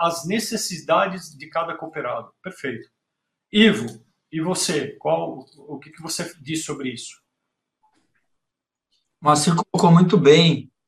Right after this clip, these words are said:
Speaker 2: né? A primeira fala dele, muito objetiva. Atende à necessidade do nosso cooperado? É bom pro cooperado? A gente tem que se associar e tem que participar também.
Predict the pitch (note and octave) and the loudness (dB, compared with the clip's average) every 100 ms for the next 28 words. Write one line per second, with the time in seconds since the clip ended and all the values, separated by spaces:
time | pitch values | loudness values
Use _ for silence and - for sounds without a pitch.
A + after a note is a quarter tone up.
0 | _ C3+ C3 B2+ B2 - B2+ D#3 E3 - | _ -2 0 0 -6 -2 4 4 4 6
1 | D3+ C#3+ B2+ D3 E3 B2+ C3+ E3 F3+ G3 | 6 6 4 2 4 2 2 0 2 2
2 | E3 C3+ - - E3 C#3 A2+ A2 _ _ | 2 0 -2 -2 -2 -2 -4 -10 _ _
3 | _ _ D3 D3 G3 G3 F3 E3 D3+ C#3+ | _ _ -6 0 4 4 4 2 0 -4
4 | D#3+ D3 C3+ C3+ C3 - C3 C3+ C3+ D#3 | 0 0 0 -2 -4 -6 -8 -2 2 4
5 | C#3+ - _ _ _ _ - B2+ D3 F#3+ | 2 -2 _ _ _ _ -6 0 4 4
6 | F#3 C#3+ D3 C#3 C3+ D#3 A#2+ A2 - _ | 4 -2 -2 0 4 6 4 0 -16 _
7 | _ _ - D#3+ D3+ C#3+ C#3 C#3+ - C#3+ | _ _ -10 -6 -4 -6 -4 -4 -2 -4
8 | - C#3 C3 C#3 C3+ C#3+ C#3 - C#3+ C#3 | 2 0 2 -2 0 -2 -2 0 0 2
9 | D3 C3 A2+ | 0 0 -4